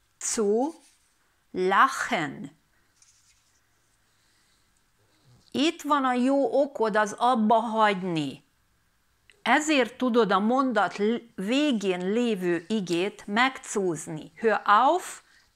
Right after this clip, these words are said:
zu lachen. Tehát foglaljuk össze.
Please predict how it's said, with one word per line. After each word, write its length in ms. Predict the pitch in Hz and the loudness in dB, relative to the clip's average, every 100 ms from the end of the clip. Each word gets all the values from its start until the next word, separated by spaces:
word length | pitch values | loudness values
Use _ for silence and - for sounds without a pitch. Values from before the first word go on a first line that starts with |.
| - | -4
zu 180 | 285 | 0
lachen. 760 | 240 208 190 190 - 185 139 - _ _ _ _ _ _ _ _ - - _ | 0 2 2 2 0 -4 -4 -10 _ _ _ _ _ _ _ _ -20 -20 _
Tehát 260 | 147 156 | -8 -8
foglaljuk 680 | - 214 190 208 202 233 233 | -6 -2 0 2 2 0 -2
össze. 540 | 349 285 - - - | -4 -4 -6 -10 -14